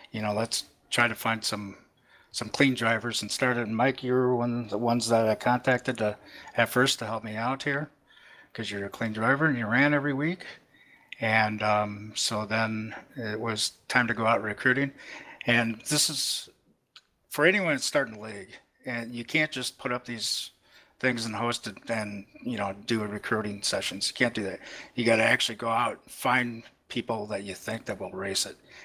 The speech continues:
and invite 'em and make it, like, the Winter Series is an invite-only league. That means that no one, you can't just apply or anything else like that. You're gonna have to receive an invite, um, for it. And so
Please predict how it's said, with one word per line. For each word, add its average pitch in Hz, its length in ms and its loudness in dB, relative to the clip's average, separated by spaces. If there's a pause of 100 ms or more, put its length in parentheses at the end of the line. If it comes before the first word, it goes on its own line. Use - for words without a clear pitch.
(120)
and 104 100 -6
invite 113 460 4
'em 104 220 -6
and 104 300 -8
make 113 180 -4
it, 107 120 -6 (640)
like, 117 200 0
the 127 100 2
Winter 160 200 6
Series 123 380 -2
is 101 140 -8
an 101 140 -8
invite-only 127 720 -2
league. 98 300 -10
That 110 180 -4
means 110 240 -6
that 104 160 -4
no 113 120 -2
one, 113 160 -2
you 110 100 -8
can't 127 220 0
just - 200 -4
apply 113 360 4
or 107 80 -2
anything 107 260 -6
else 107 200 -2
like - 100 -8
that. - 160 -2
You're 101 120 -8
gonna 104 140 -2
have 110 140 -2
to - 80 -6
receive 110 340 0
an 110 100 -2
invite, 101 380 0 (840)
um, 104 440 2 (680)
for 104 240 6
it. 104 180 0
And 110 260 -2
so 107 480 0